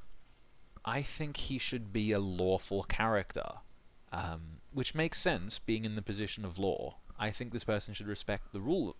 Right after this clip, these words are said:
uh, sort of the rule of law and the edict of, um, of, of order. Uh, so let's go. They have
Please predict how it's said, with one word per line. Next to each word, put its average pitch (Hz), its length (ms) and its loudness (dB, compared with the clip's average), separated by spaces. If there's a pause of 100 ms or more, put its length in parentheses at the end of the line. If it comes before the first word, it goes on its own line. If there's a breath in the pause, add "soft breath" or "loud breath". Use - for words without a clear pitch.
uh, 90 220 2
sort 110 180 0
of 101 80 -6
the 104 100 -2
rule 117 280 0
of 82 100 -2
law 69 280 2
and 85 260 -6
the 90 340 2
edict 104 400 2
of, 95 460 -2 (480 loud breath)
um, 82 640 -2 (180)
of, 104 240 0
of 107 240 0
order. 110 300 6 (1400 loud breath)
Uh, 110 180 -6
so - 220 -6
let's - 240 -4
go. 127 800 2
They 147 600 2 (140)
have 127 540 0